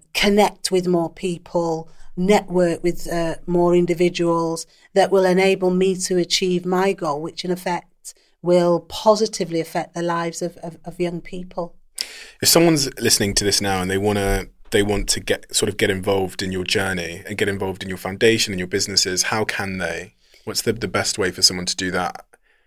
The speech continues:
Speaker 2: I
Speaker 1: Talk
Speaker 2: know I'm getting
Speaker 1: Yeah.
Speaker 2: involved to some, to some degree. I'd, I'd love
Speaker 1: Yes.
Speaker 2: to get in-, involved even more, but,
Speaker 1: Thank
Speaker 2: um,
Speaker 1: you.
Speaker 2: but how could, how could someone get involved and help
Speaker 1: Yes.
Speaker 2: with that situation?
Speaker 1: Well, o-, obviously get in touch, uh,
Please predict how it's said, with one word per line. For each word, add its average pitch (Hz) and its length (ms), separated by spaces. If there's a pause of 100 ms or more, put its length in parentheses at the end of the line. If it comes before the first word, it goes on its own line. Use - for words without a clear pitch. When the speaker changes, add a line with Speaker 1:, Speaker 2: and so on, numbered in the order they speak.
(300)
Speaker 2:
I 120 40
Speaker 1:
Talk 139 80
Speaker 2:
know 131 140
I'm 123 160
getting 110 200
Speaker 1:
Yeah. 101 60
Speaker 2:
involved 95 300
to 104 100
some, 98 340
to 98 140
some 95 160
degree. 95 240
I'd, 98 120
I'd 104 280
love 117 100
Speaker 1:
Yes. - 40
Speaker 2:
to - 100
get 110 120
in-, 101 220
involved 92 380
even 92 200
more, 90 380
but, 202 120
Speaker 1:
Thank 92 180
Speaker 2:
um, 92 80
Speaker 1:
you. 165 180 (320)
Speaker 2:
but - 340
how 117 220
could, 113 240
how 120 160
could 107 180
someone 101 220
get 98 140
involved 92 320
and 90 100
help 95 260 (300)
Speaker 1:
Yes. 196 280
Speaker 2:
with - 80
that - 40
situation? - 280 (260)
Speaker 1:
Well, 262 460 (520)
o-, - 160
obviously 233 340
get 220 160
in 208 140
touch, - 560
uh, 190 240